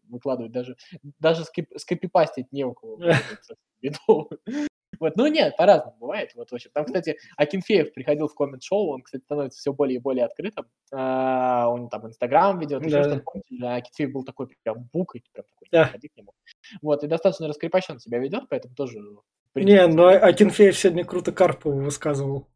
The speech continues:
Speaker 2: Как раз
Speaker 1: Ну, ещё бы
Speaker 2: зас-
Speaker 1: Акин-, ещё бы Акин-, а
Speaker 2: <laughs>
Speaker 1: ещё бы Акинфеев Карпову не высказывал. Знаешь,
Speaker 2: Ну
Speaker 1: ну, он
Speaker 2: да.
Speaker 1: так, э, мне кажется, для этого и существует.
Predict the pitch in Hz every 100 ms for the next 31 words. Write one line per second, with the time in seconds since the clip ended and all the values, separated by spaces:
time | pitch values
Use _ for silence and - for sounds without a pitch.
0 | _ _ _ _ _ _ - - 151 143
1 | 151 147 170 170 156 226 214 160 170 151
2 | 170 220 269 165 127 185 196 214 226 214
3 | 180 - 254 262 185 226 175 160 165 175
4 | 160 117 98 - 160 160 147 147 143 143
5 | 143 143 139 120 123 127 135 _ 160 175
6 | 170 165 165 170 151 156 - 208 - 139
7 | -